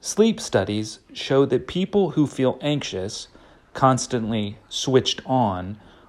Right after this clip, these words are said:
or who move through th-, their days with low energy and a feeling of dragging themselves along are more likely to sleep badly.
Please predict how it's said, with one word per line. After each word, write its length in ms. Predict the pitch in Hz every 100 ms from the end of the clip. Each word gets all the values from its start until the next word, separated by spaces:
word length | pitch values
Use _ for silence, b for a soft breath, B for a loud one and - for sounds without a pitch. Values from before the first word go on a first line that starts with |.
| b
or 100 | 131
who 160 | 123 147
move 320 | 139 175 185
through 220 | - 180
th-, 200 | 147 139
their 160 | 131 123
days 460 | 110 120 117 113 120
with 160 | 113
low 220 | 117 110
energy 520 | 113 127 110 101 95 -
and 120 | 117
a 40 | 110
feeling 360 | 123 131 123
of 120 | 107
dragging 480 | 107 117 127 123 117
themselves 480 | 110 107 113 113 -
along 500 | 101 113 104 92 92 B B B B
are 140 | 120
more 200 | 127 151
likely 440 | 131 131 139 113 107
to 100 | 107
sleep 380 | - 185 175 -
badly. 500 | 90 87 95 90